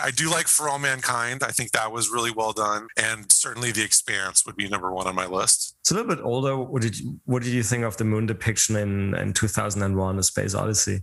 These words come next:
Speaker 1: I, I did like that. I liked their Clavis bass. I, I, you know, I watched that from time to time,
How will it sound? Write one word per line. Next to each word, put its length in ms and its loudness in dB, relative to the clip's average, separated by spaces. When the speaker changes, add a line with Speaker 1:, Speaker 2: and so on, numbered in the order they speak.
Speaker 1:
I, 240 2
I 240 0
did 160 2
like 280 2
that. 360 2
I 100 0
liked 320 0
their 100 0
Clavis 480 2
bass. 580 2
I, 60 -2
I, 260 -2
you 60 -2
know, 120 0
I 100 -2
watched 340 2
that 180 -2
from 140 -6
time 200 0
to 80 -10
time, 440 -4